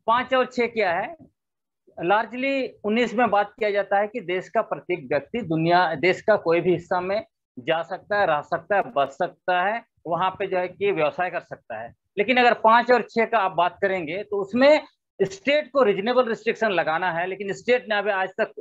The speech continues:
नहीं लगाया, तो इसी को ग्राम सभा अपने तौर तरीके से लिखा है कि इस एरिया में गैर रूढ़ी प्रथा वाले लोगों को घूमना फिरना मना है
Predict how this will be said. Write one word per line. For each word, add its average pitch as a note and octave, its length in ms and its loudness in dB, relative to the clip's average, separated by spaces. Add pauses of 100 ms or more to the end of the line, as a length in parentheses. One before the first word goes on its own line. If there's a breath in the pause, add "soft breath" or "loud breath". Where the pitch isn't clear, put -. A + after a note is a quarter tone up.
नहीं D3 340 0
लगाया, E3 400 -10 (320)
तो A3 80 -8
इसी C4+ 320 0
को C#4 160 6
ग्राम G#3 240 2
सभा A3+ 340 2
अपने A3 200 -4
तौर G3 320 2
तरीके F3 380 -4
से F#3 160 0
लिखा D#3+ 240 -2
है F3 140 -2
कि C4 260 -12 (240)
इस B3 180 -2
एरिया G3 400 0
में A#3+ 240 -4
गैर F3+ 260 -2
रूढ़ी G3 200 -4
प्रथा F3+ 600 -6
वाले E3+ 200 -2
लोगों F3 320 -6
को A3+ 380 -6 (220)
घूमना G3 560 2
फिरना F#3 400 2
मना F3 320 0
है A3+ 300 -4